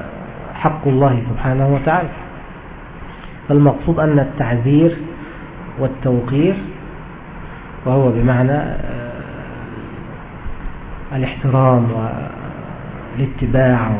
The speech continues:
والطاعة والتعظيم، هذا من حقوق النبي صلى الله عليه وسلم،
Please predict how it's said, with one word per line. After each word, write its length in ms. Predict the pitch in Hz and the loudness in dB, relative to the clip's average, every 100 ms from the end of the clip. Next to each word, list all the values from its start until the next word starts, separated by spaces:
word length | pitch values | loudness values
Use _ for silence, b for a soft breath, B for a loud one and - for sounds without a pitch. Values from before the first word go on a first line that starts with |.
| 107 | -2
والطاعة 640 | 107 - 135 123 117 110 107 | -4 2 4 4 2 2 -2
والتعظيم، 720 | 110 - - 110 135 165 185 - B B B B - | -4 -4 -2 2 6 6 4 -2 B B B B -4
هذا 240 | 135 131 123 | 0 4 4
من 140 | 120 | 4
حقوق 360 | 123 - 160 165 | 6 6 6 6
النبي 360 | 156 156 185 190 - - | 4 4 2 -2 -6 -4
صلى 80 | 113 | -2
الله 280 | 107 113 | 0 0
عليه 160 | 127 143 | 0 0
وسلم، 140 | - | -2